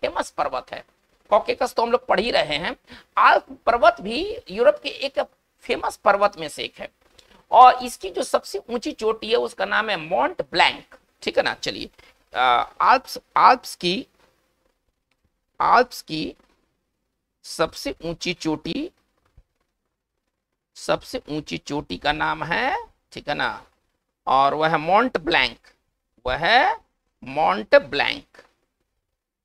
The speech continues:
चलिए, अब हम आते हैं नंबर फिफ्टीन में। देखिए, मैटरहॉर्न एक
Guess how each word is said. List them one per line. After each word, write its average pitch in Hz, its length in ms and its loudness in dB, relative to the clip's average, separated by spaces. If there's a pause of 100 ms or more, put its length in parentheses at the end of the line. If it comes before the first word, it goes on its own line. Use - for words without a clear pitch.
(880)
चलिए, 107 380 -10 (460)
अब 196 140 4
हम 233 160 2
आते 233 240 4
हैं 277 240 2 (120)
नंबर 180 320 2
फिफ्टीन - 580 -10
में। - 100 -16 (300)
देखिए, 165 320 -6 (1120)
मैटरहॉर्न 175 1300 4 (180)
एक 269 220 0